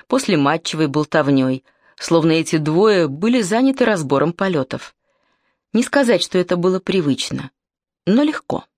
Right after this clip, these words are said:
Подкативший к входу белый лимузин вернул Ирину во времена детства, когда в ее семье действовал близкий О'Салливану принцип «все или ничего». Уроки матери денег не приносили,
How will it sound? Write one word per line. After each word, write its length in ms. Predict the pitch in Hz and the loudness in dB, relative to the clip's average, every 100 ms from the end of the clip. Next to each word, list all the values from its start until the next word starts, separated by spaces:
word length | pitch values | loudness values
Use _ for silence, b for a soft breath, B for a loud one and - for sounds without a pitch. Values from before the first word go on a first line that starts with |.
| _ _ _ _ _ _ _ _ _ _ _ _ _ _ _ _ _ _ _ _ | _ _ _ _ _ _ _ _ _ _ _ _ _ _ _ _ _ _ _ _
Подкативший 600 | - 185 254 262 339 - | -6 0 0 2 0 0
к 100 | 208 | -6
входу 380 | - - 269 202 | -6 -2 0 0
белый 340 | 151 185 180 156 | 0 2 2 2
лимузин 560 | 151 156 175 254 277 - | 0 0 0 0 0 -2
вернул 480 | - 175 190 262 320 - | -2 0 2 2 2 0
Ирину 380 | 185 185 220 | 0 2 2
во 80 | 175 | 2
времена 380 | 165 147 151 180 | 2 2 0 -2
детства, 580 | 143 135 131 - 131 135 b b b b b | 0 0 0 -4 -12 -12 b b b b b
когда 280 | 160 160 156 | 0 2 2
в 40 | |
ее 160 | 156 147 | 2 0
семье 580 | - 156 147 180 262 233 | 0 0 2 2 0 -2
действовал 600 | 143 190 269 - 254 262 | -2 -2 -2 -2 0 0
близкий 460 | 160 175 202 - | 0 -2 -2 -2
О'Салливану 540 | 151 135 196 214 214 220 | -2 0 0 0 0 -2
принцип 580 | - 151 143 135 139 - b b | -2 0 0 0 -4 -4 b b
«все 380 | - - 240 330 - | -20 -2 0 0 -4
или 200 | - 233 | -2 0
ничего». 460 | 196 147 - 104 92 - _ _ _ _ _ _ _ b b b b b - | 0 -2 -4 -6 -8 -10 _ _ _ _ _ _ _ b b b b b 0
Уроки 340 | 185 254 247 | 2 2 2
матери 440 | 247 269 269 262 | 2 2 0 0
денег 460 | 226 202 247 233 - | 0 2 2 0 0
не 100 | 240 | -2
приносили, 760 | 240 240 233 226 - 156 123 | 2 0 0 -2 -4 -4 -4